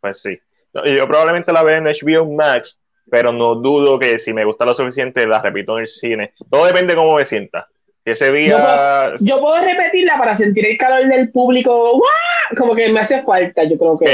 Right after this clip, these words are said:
Speaker 1: en los sc-, en los screenings no necesariamente se siente ese mismo calor. Están
Speaker 2: No,
Speaker 1: ahí
Speaker 2: la
Speaker 1: como
Speaker 2: gente
Speaker 1: que,
Speaker 2: como que se
Speaker 1: "Oh".
Speaker 2: duerme, no habla.
Speaker 1: Ah,
Speaker 2: Sí.
Speaker 1: papi. Ah, sí.
Speaker 2: Pero
Speaker 1: No,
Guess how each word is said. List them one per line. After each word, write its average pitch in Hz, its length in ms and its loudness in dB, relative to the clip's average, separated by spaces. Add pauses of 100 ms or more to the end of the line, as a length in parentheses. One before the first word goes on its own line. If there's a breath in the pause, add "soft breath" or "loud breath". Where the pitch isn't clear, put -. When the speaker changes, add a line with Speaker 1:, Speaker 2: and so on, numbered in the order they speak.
(120)
Speaker 1:
en 127 60 0
los 120 220 0
sc-, 120 100 -8
en 123 140 0
los 113 200 0
screenings 127 360 -2
no 143 120 0
necesariamente 135 600 0
se 131 100 -2
siente 127 280 -4
ese 123 340 0
mismo 123 240 -4
calor. 127 320 0 (400)
Están - 240 -2
Speaker 2:
No, 214 60 2
Speaker 1:
ahí 226 80 2
Speaker 2:
la 220 60 0
Speaker 1:
como 208 120 0
Speaker 2:
gente 214 140 0
Speaker 1:
que, 226 40 0
Speaker 2:
como 233 120 -2
que 233 100 -2
se 208 200 -2
Speaker 1:
"Oh". - 20 -4
Speaker 2:
duerme, 202 580 0
no 185 220 0
habla. 170 680 0 (300)
Speaker 1:
Ah, 117 220 2
Speaker 2:
Sí. 107 60 -2
Speaker 1:
papi. 101 500 -4 (180)
Ah, 92 480 -10
sí. 85 80 -10 (240)
Speaker 2:
Pero 139 180 -4
Speaker 1:
No, - 400 -6